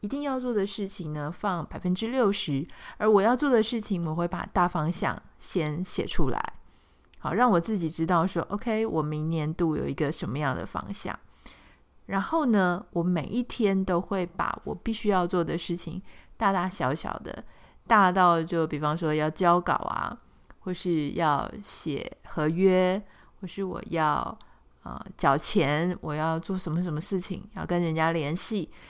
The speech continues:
这种每天的事情细项的名单呢，每天都写在我自己的笔记本上，然后做完一件就杠掉一条。很多人会说，如果是这样子的话，你会很容易把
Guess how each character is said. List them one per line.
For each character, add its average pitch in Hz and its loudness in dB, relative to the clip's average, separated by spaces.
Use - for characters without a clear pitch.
这 - -16
种 233 4
每 160 0
天 208 -2
的 220 0
事 208 -4
情 165 -4
细 190 -4
项 185 0
的 156 -2
名 147 -4
单 156 0
呢， 147 -2
每 147 -4
天 170 -2
都 170 4
写 - -2
在 143 0
我 156 -6
自 - -8
己 151 -2
的 - -6
笔 - -10
记 180 -6
本 - -8
上， 160 -2
然 160 -4
后 160 -2
做 220 2
完 156 0
一 156 -6
件 156 -4
就 147 -4
杠 160 0
掉 147 0
一 127 -6
条。 - -14
很 180 -6
多 214 0
人 202 0
会 208 0
说， 185 -2
如 180 2
果 208 2
是 202 -4
这 220 0
样 185 2
子 160 -2
的 160 4
话， 175 2
你 160 -2
会 180 4
很 175 2
容 143 -2
易 170 -2
把 - -4